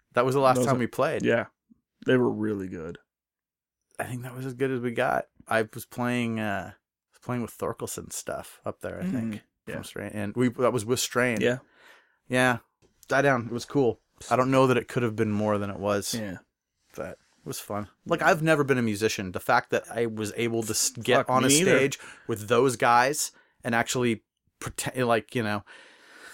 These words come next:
Speaker 1: it's
Speaker 2: Yeah.
Speaker 1: shocking to me. I've been in a bunch of
Speaker 2: <laughs>
Speaker 1: bands and they were all bad, except, <laughs> except they weren't.
Speaker 2: Wow.
Speaker 1: Sometimes they were kinda good.
Speaker 2: Yeah.
Speaker 1: I don't know. But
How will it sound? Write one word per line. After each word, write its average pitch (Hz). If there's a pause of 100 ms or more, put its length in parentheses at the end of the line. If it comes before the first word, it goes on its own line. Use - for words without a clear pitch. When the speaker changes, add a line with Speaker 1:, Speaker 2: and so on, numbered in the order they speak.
(580)
Speaker 1:
it's 87
Speaker 2:
Yeah. -
Speaker 1:
shocking 104
to -
me. 95 (180)
I've 120
been -
in 123
a 113
bunch 135
of 131
Speaker 2:
<laughs> -
Speaker 1:
bands 110
and 110
they 107
were 107
all 104
bad, 92 (240)
except, 156
<laughs> 123
except 151
they 160
weren't. 160 (100)
Speaker 2:
Wow. 117
Speaker 1:
Sometimes 160
they 160
were 151
kinda 139
good. 120
Speaker 2:
Yeah. 117
Speaker 1:
I -
don't 113
know. 95 (260)
But 92